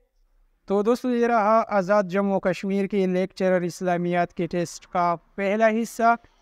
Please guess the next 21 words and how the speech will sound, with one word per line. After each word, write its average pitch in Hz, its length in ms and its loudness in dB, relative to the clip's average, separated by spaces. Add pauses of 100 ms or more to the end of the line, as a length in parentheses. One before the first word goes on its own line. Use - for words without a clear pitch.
(520)
इसी 240 220 -2
ओरिजिनल 240 440 2
पेपर 240 260 0
के 240 180 0
बाकी 190 380 0
एमसीक्यूज़ 190 540 -2
भी 196 140 -2
मेरे 196 260 -2
साथ 202 220 0
मौजूद 202 360 -2
है। 208 160 0
इंशाल्लाह 190 560 0
उन 180 140 -2
सवालात 175 420 -4
को 175 140 -4
पार्ट 170 260 0
नंबर 170 260 -4
टू 196 160 -4
में 214 100 0
अपलोड 220 240 -2
करूँगा 226 380 2